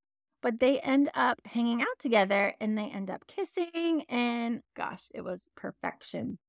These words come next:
I adored this office romance, which is, again, is technically a novella, but it really felt like a complete novel to me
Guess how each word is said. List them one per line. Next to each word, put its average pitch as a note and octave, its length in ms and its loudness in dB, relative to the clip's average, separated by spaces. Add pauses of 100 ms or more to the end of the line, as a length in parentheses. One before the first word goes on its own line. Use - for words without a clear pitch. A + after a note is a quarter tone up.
(720)
I G#3+ 120 0
adored A#3+ 760 4
this A#3 240 0
office G#3 400 -2
romance, F#3 480 -6 (400)
which B3 180 -6
is, B3 180 -8 (100)
again, A3+ 340 2
is F#3 120 -6
technically A#3+ 600 -6
a A3+ 60 0
novella, G3+ 640 0 (500)
but A#3+ 220 4
it A3 120 0
really G#4+ 320 0
felt C4 200 6
like G3+ 180 -2
a F3+ 80 -6
complete G3+ 640 -10
novel F#3+ 400 -6
to - 160 -10
me F4 260 -2